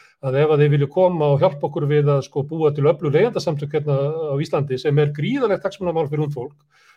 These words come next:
að þá bara standa allar dyr opnar. Þetta er, er engar hugmyndir hvorki að samstöðin eða leigjendasamtökin sé eitthvað svona sósíalist flokk,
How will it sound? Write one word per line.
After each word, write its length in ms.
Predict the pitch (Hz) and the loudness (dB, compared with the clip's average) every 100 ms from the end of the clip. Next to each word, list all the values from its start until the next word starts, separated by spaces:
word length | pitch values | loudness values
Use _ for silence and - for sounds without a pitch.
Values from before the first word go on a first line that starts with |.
| - | -12
að 120 | 143 | -4
þá 60 | 123 165 147 | 0 2 0
bara 280 | 147 135 131 131 131 | -2 0 0 -2 -4
standa 320 | - 147 143 | -4 -2 0
allar 240 | 175 170 - | 0 -2 -2
dyr 160 | 160 160 | -2 -2
opnar. 240 | 147 113 | -4 -8
Þetta 240 | 135 139 | -8 -6
er, 640 | 131 135 135 143 131 131 143 | -6 -6 -6 -8 -8 -6 -6
er 160 | 147 _ _ _ _ | -8 _ _ _ _
engar 400 | 139 175 196 170 | -2 -2 0 0
hugmyndir 320 | 165 196 151 147 | 2 0 0 -2
hvorki 240 | 190 240 | -2 -4
að 80 | - | -4
samstöðin 480 | 180 185 - 170 156 | -4 -6 -8 -6 -4
eða 80 | 160 | -4
leigjendasamtökin 500 | 180 170 160 151 139 | -4 -6 -8 -12 -10
sé 140 | 160 147 | -8 -8
eitthvað 160 | 143 | -8
svona 240 | 151 143 139 | -4 -2 -2
sósíalist 560 | 135 170 170 139 - - | -4 -4 -4 -8 -8 -8
flokk, 640 | 170 - _ _ _ - | -4 -4 _ _ _ -20